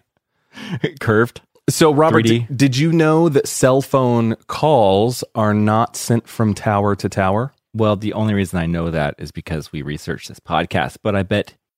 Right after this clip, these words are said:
Speaker 1: you at home didn't know that.
Speaker 2: At home? Does anybody actually listen to podcasts at home? I do,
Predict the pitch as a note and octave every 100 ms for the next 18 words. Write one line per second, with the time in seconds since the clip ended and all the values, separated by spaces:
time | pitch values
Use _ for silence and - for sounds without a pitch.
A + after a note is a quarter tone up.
0 | _ E2+ F2+ A2 D#3 F#3+ B3+ G#3+ G#3+ B3
1 | _ _ _ - G#2+ A2+ D#3 E3+ G#2 F2
2 | E2+ E2 G2 - _ _ _ - A#2+ G#2+
3 | G2+ C3 - - B3 D#4+ E4 A3 - G3
4 | E3+ G3 F3+ F3+ E3+ F3+ F3+ F#3 F3+ F#3+
5 | F3+ F#2 E2+